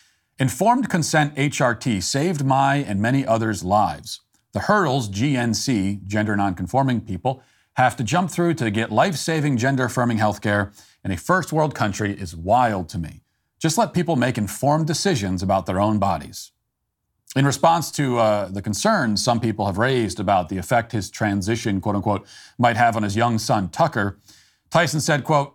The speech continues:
"I know I'm going to be a great parent, and so is every other person who puts the love of their child before everything. I made this decision because I wanted to show up as my best and happiest self for him. In a way,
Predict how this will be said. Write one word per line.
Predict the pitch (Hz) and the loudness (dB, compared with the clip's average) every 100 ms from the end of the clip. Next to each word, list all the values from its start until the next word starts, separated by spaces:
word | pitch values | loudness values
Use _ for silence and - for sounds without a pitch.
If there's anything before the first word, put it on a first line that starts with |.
| - | 0
"I | 175 | 2
know | 247 240 | 4 2
I'm | 165 | 2
going | 165 143 | 0 0
to | |
be | 131 | -2
a | 104 | -2
great | 98 120 131 | 0 -2 -2
parent, | - 110 95 95 | -4 -4 -2 -4
and | 104 107 | -2 -2
so | - 202 214 | 0 0 0
is | 143 | 0
every | 139 120 | 0 0
other | 131 | 0
person | 117 98 76 90 | -2 -2 -2 -4
who | 95 | -4
puts | 117 - | -4 -4
the | 101 | -2
love | 101 131 143 | 2 2 2
of | 131 | 0
their | 113 101 | -2 -4
child | - 139 98 90 | 0 2 2 0
before | 92 107 110 | -4 -6 -2
everything. | 117 110 85 - _ _ - _ _ - | -2 -2 -6 -16 _ _ -20 _ _ -2
I | |
made | 117 143 | 2 2
this | 135 - | 0 -2
decision | 113 135 143 139 | 0 0 0 0
because | 117 107 | 0 0
I | |
wanted | 107 147 165 | 2 2 0
to | 135 | -2
show | - 139 | 0 0
up | 143 | 2
as | 117 107 | 0 0
my | 104 101 | 0 -2
best | 90 156 180 - - | 0 0 0 -6 -8
and | 107 | -8
happiest | 92 147 139 143 110 - | -6 -4 -2 -2 -2 -4
self | 117 113 113 - | -2 -2 -4 -10
for | - 110 95 | -2 -2 -2
him. | 85 - - _ - | -6 -12 -20 _ -2
In | 147 | 2
a | |
way, | 147 208 87 90 | 4 4 2 -8